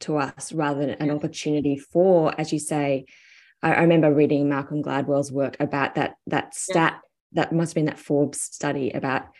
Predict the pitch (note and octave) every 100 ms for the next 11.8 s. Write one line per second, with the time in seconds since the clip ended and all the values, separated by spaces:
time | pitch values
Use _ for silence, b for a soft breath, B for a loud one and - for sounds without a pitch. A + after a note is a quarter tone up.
0 | b _ E3+ F#3 D#3 D3 C#3+ D3 D3 D3+
1 | D3 - D#3 C#3 C3+ C#3+ C#3 C3 B2+ C3+
2 | - C3+ - - - - b b b G3+
3 | C#3+ D3 D#3 - D#3 D3 D3 C#3 C3+ C3+
4 | C3+ B2+ - - B B B _ _ -
5 | D3 C#3 C3+ D3+ E3+ D#3 D#3+ E3 D3+ D3
6 | C#3 C3 C3 - - - C3+ C3 - -
7 | - A#3+ A#3 F3+ D3+ D3+ - A#3 G#3 F#3
8 | D#3+ D#3 - D3 D3 D#3+ D3+ D3 D3 C#3+
9 | C#3+ - - C#3+ D3+ C#3+ C#3 - D3+ D3
10 | - - - - - - D#3 D3+ D3 C#3+
11 | C3+ C3+ C3 - C#3 C3 B2+ B2+